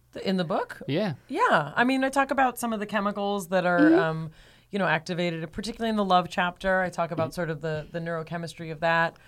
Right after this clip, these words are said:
Speaker 1: Um, talk about fear and anxiety and depression. I talk about some of the chemicals for that. I mean, you know, the brain controls everything you do and perceive. So,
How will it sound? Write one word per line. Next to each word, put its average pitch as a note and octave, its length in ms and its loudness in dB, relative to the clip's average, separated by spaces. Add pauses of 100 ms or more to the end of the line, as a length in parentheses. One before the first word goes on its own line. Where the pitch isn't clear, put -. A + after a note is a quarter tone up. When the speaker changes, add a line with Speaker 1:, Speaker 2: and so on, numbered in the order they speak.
(260)
Speaker 1:
Um, D#3 560 0
talk F#3 180 0
about E3 300 -2
fear A3+ 380 -4
and F#3+ 120 -6
anxiety D#3+ 600 -2
and D#3+ 100 -8
depression. D3+ 460 -8
I D#3 60 -6
talk D3+ 200 -8
about D3+ 220 -6
some D3+ 120 -6
of C#3 60 -10
the D3 60 -10
chemicals C#3+ 500 -8
for C#3+ 140 -10
that. C#3+ 340 0 (400)
I E3+ 80 -2
mean, E3+ 240 -4
you C#4+ 120 -6
know, G3 80 0
the E3+ 80 -4
brain G#3 280 -2
controls F#3 400 -4
everything E3+ 380 -4
you E3 100 -8
do D#3 500 -6
and D3+ 240 -6
perceive. C#3+ 680 -8
So, C#3+ 420 -6